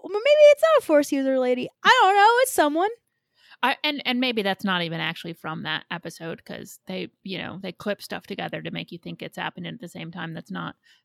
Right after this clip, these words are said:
Speaker 2: But considering, like, we saw the egg canister there, and I, you, you know, like, it would make sense that that's where we're going next.
Speaker 1: Yeah.
Speaker 2: And I'll be, I'll be happy to see a little bit more of Frog Lady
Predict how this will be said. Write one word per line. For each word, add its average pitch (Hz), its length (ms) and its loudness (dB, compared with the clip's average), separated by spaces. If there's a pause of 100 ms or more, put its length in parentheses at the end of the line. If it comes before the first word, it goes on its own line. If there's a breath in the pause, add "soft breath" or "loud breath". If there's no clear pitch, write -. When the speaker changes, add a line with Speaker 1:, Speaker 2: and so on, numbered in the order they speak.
(120)
Speaker 2:
But 175 220 -2 (340)
considering, 247 440 -4
like, 185 220 -6
we 202 80 -6
saw 190 220 -2
the 175 140 -6
egg 175 300 -6
canister 175 440 -8
there, 165 320 -6 (300 soft breath)
and 175 260 -6
I, 160 400 -6
you, 180 140 -10
you 180 220 -10
know, 196 280 -12
like, - 140 -14
it 196 60 -12
would 190 120 -10
make 175 160 -14
sense - 280 -14
that - 100 -14
that's - 220 -12
where 190 100 -12
we're 175 60 -14
going 175 260 -10
next. - 400 -14 (500)
Speaker 1:
Yeah. 247 260 -4
Speaker 2:
And 180 120 -6
I'll - 140 -10
be, 226 180 -16
I'll 220 80 -4
be 233 120 -6
happy 214 280 -8
to 214 100 -10
see 214 200 -12
a 208 60 -8
little 208 180 -8
bit 214 100 -8
more 214 180 -6
of 208 80 -8
Frog 175 260 -8
Lady 175 440 -8